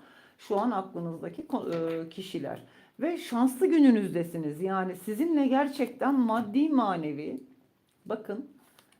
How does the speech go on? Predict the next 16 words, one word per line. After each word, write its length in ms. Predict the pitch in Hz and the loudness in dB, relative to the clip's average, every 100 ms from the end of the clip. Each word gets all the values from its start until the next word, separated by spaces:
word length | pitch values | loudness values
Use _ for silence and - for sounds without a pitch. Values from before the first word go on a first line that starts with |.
| _ _ _ | _ _ _
şanslı 560 | - 240 254 254 262 | 0 6 6 6 4
olduğunu, 680 | 311 254 180 165 156 151 - | 6 6 4 0 -2 -4 -6
çünkü 260 | - 233 233 | -6 -6 -4
sizin 300 | - 208 240 | -6 0 0
ona 300 | 208 196 240 | 2 0 -2
şans 420 | - 190 208 233 | -2 0 0 -2
getirdiğinizi, 840 | 233 240 214 165 165 156 147 151 165 | -6 -6 -8 -6 -8 -6 -8 -10 -10
sizin 500 | 190 170 208 240 - - - 170 | -10 -8 -4 -4 -6 -16 -16 2
belki 400 | 208 294 320 294 | 4 4 2 2
de 60 | |
onun 280 | 262 254 277 | 4 6 6
hayatındayken 1040 | 254 226 220 220 220 226 240 233 240 220 | 4 2 0 -2 -4 0 0 0 -2 -2
çok 260 | 247 240 240 | -2 -4 -2
bereketli 640 | 180 196 196 196 190 269 | 0 2 0 -2 -2 0
de 60 | 349 | 4
olabilir, 580 | 320 214 165 160 - | 6 6 4 0 -4